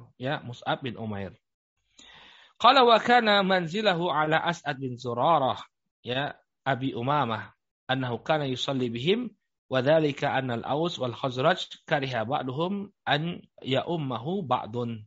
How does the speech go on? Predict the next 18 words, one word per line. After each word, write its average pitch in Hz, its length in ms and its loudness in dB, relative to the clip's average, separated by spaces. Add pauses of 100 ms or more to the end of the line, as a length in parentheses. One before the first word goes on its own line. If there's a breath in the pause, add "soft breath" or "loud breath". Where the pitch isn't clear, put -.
(1160)
Dan 160 160 4
dahulu 202 400 4
dia 165 240 4
tinggal 170 560 2
di 160 640 -4
rumahnya 143 560 0
As'ad 131 400 -2
bin 131 160 -2
Zurarah. 120 480 -2
Nanti 123 160 -8
kita, 131 400 2 (320)
eh, 117 560 -2
sebutkan 147 400 -2
kisahnya, 120 560 -2
bagaimana 120 480 -4
As'ad 127 400 -6
bin 120 160 -6
Zurarah 135 400 -2